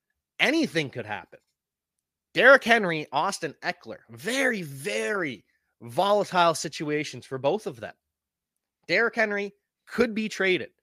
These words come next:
on draft night. Derrick Henry could be sent to another team, and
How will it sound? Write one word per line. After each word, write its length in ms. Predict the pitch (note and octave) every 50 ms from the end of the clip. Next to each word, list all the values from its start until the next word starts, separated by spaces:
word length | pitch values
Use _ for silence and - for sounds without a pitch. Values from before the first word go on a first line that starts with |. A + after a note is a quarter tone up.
| _ _ _ _ _ _ _ _ -
on 220 | A#2+ C#3 D#3+ F3+
draft 340 | D#3 C#3+ C#3 D3 D#3+ - -
night. 200 | A#2+ F#2+ F2+ -
Derrick 280 | A#2+ C3 D#3+ D#3 D3
Henry 280 | - D#3+ D#3 D3+ D3 B2+
could 160 | - D3+ D3
be 80 | C3+ B2
sent 260 | - - C#3 C3 A#2
to 100 | - C3
another 240 | A#2+ B2 A#2+ A#2+ A#2+
team, 380 | A#2+ - - C3+ C3+ C#3+ D3 C#3 _ _ _ _ _ _ _ -
and 480 | D3 D3+ D#3 E3 E3 E3 E3+ D#3+ D3+